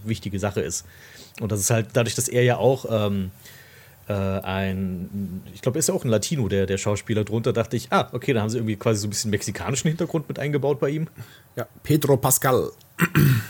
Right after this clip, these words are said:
Speaker 2: Kennt man
Speaker 1: Also die
Speaker 2: vielleicht aus
Speaker 1: Helmpflicht
Speaker 2: Game of
Speaker 1: ist
Speaker 2: Thrones.
Speaker 1: quasi, es ist eine Wrestling-Referenz.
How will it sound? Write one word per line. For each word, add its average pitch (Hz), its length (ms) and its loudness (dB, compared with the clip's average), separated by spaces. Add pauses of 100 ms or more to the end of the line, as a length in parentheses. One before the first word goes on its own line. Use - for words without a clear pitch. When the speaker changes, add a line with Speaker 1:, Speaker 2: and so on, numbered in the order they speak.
(2000)
Speaker 2:
Kennt - 160 -10
man 98 120 -2
Speaker 1:
Also 107 160 4
die 135 100 4
Speaker 2:
vielleicht 101 60 2
aus 131 60 6
Speaker 1:
Helmpflicht 170 220 2
Speaker 2:
Game 101 120 4
of 92 60 2
Speaker 1:
ist 101 80 4
Speaker 2:
Thrones. 95 120 2
Speaker 1:
quasi, 120 400 4
es 123 140 -2
ist 127 140 -4
eine 117 240 4
Wrestling-Referenz. 92 800 -2